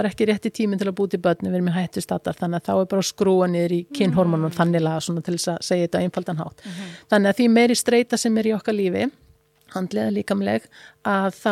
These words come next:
Speaker 1: hefur það áhrif á okkar eigin hormóna-, kynhormónaframleiðslu. Þess vegna að fara í ofaálag í, í, hérna, hreyfingu eða, eða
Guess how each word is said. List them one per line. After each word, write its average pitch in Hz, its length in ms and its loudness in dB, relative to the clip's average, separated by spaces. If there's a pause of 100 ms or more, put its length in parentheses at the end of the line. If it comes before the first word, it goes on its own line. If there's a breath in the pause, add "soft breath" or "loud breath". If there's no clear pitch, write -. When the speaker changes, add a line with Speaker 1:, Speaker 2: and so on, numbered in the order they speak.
(100)
Speaker 1:
hefur 202 200 0
það 190 220 -2
áhrif 185 260 -2
á 190 140 -4 (160)
okkar 190 240 -4
eigin 190 260 -2
hormóna-, 185 480 -2
kynhormónaframleiðslu. 180 1160 -4 (280 loud breath)
Þess - 280 0
vegna 202 340 -2
að 190 80 -2
fara 196 240 0
í 190 80 -2
ofaálag 185 840 0
í, 190 320 -4
í, 190 80 -8
hérna, 170 500 -4
hreyfingu 202 640 0
eða, 175 300 -2 (380 loud breath)
eða 185 280 0